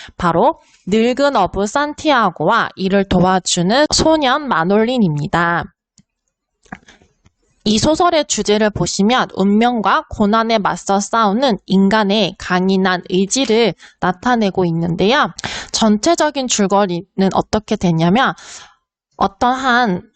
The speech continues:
늙은 어부가 조각배를 타고 고기잡이를 하게 됩니다. 그러나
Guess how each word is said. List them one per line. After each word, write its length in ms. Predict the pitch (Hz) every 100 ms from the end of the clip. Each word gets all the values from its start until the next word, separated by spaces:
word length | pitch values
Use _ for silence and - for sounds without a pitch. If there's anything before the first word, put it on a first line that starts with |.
| _ -
늙은 400 | 185 208 208 233
어부가 640 | 180 165 180 180 240 185 - -
조각배를 640 | 214 240 262 - 233 226
타고 480 | - 247 196 233 359 -
고기잡이를 760 | - 208 247 277 233 190 165
하게 300 | 190 247 254
됩니다. 720 | 247 180 160 160 170 180 170
그러나 400 | - 196 202 262